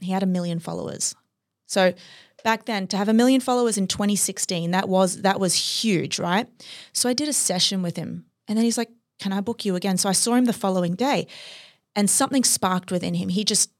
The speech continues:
loved what I did. He ended up posting me on Instagram. I went from having, like, three hundred or four hundred followers on Instagram, I went to twelve thousand in a day. And I thought, "This is great." Somebody in New York picked me up. It was a, a famous boxer.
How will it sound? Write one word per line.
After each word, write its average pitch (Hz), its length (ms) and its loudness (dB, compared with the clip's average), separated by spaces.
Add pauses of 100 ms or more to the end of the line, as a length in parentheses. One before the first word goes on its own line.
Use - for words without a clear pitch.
(100)
loved 185 360 0
what 180 140 0
I 175 100 2
did. 180 200 -2
He 196 120 0
ended 240 160 0
up 220 120 -2
posting 185 480 -2
me 180 100 -4
on 175 120 -4
Instagram. - 600 -4 (460)
I 202 140 6
went 208 260 2
from 190 520 0
having, 185 320 0
like, 180 200 -4
three - 280 0
hundred 180 380 0
or 151 80 -4
four 190 240 -2
hundred 196 260 -2
followers 185 400 -2
on 180 100 -2
Instagram, 175 420 -2
I 175 80 0
went 180 200 -2
to 180 100 0
twelve 180 380 -4
thousand - 440 -4
in 175 100 -6
a 180 80 -8
day. 135 320 -12 (800)
And 185 160 2
I 180 100 4
thought, 190 200 -2
"This 190 160 0
is 180 80 -2
great." - 340 -4 (420)
Somebody 233 460 4
in 214 120 2
New 190 140 2
York 170 600 -6 (680)
picked 190 260 -2
me 180 100 -2
up. 131 180 -8
It - 40 -4
was 175 160 0
a, 175 280 0
a 180 100 0
famous 175 420 -2
boxer. - 520 -6